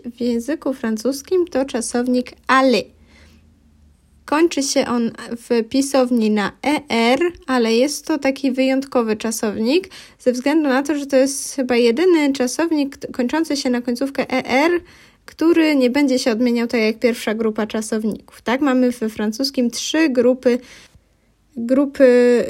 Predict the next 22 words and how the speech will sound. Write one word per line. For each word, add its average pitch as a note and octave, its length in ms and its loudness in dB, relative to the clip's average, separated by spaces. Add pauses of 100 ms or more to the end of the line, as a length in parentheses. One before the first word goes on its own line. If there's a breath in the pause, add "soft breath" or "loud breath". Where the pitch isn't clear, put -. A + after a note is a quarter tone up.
(240)
y, - 80 -4
odmiany B3 520 2
czasowników. A3 840 -2
Pierwsza C#4 400 0
grupa A3+ 340 0
to - 140 -10
takie, B3+ 320 -4
które G3+ 280 -4
kończą B3+ 360 -4
się G#3+ 180 -6
na G3 140 -4 (100)
E B3+ 200 -2
R, G#3+ 380 -2 (520 loud breath)
druga C4 440 2
grupa B3 460 0
to G#3 400 -2 (140)
część D4+ 560 -2
czasowników, B3 720 0
które A3 280 -2
kończą B3 440 -2
się G#3 140 -4
na G3+ 140 -4